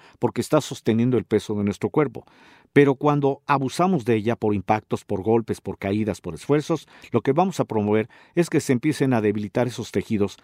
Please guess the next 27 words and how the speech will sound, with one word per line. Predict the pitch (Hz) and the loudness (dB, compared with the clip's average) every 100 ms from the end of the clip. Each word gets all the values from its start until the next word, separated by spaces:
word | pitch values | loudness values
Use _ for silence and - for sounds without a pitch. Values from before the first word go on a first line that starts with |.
| _ - | _ 2
que | 214 | 2
funcionan | 165 123 101 101 | 4 0 2 0
precisamente | 95 104 98 - 90 87 101 | -2 -6 -4 -4 -2 -2 -4
como | - 95 98 | -4 -2 0
amortiguadores, | 113 113 147 139 107 95 - _ _ - | 0 -2 0 0 0 -4 -8 _ _ -2
que | 180 | 0
se | 104 | 2
llaman | 92 98 | 0 0
cartílagos, | 135 123 175 131 85 - _ _ _ | -2 -2 -2 -4 -4 -12 _ _ _
lo | 127 123 | 2 2
que | 131 | 2
predispone | - 120 110 - 131 123 - - | 0 -2 -2 0 0 0 -4 -8
el | 127 123 | 0 2
que | - | 2
los | 104 - | -2 0
huesos | 117 113 120 - | 0 2 -2 -2
empiecen | 95 117 - 104 | -2 -2 -2 -2
a | |
impactar. | 92 - 87 - 92 - - - | -2 -4 -6 -4 -6 -8 -20 -4
Por | 135 170 | 2 4
eso | 180 | 4
muchas | 180 190 170 123 | 2 2 0 0
veces | 143 139 143 | 0 0 -6
pensamos | - 117 113 101 139 131 123 - - | 0 0 0 0 0 0 -4 -14 -2
que | 131 | 2
el | 120 | 2
problema | 123 127 143 139 | 4 2 4 2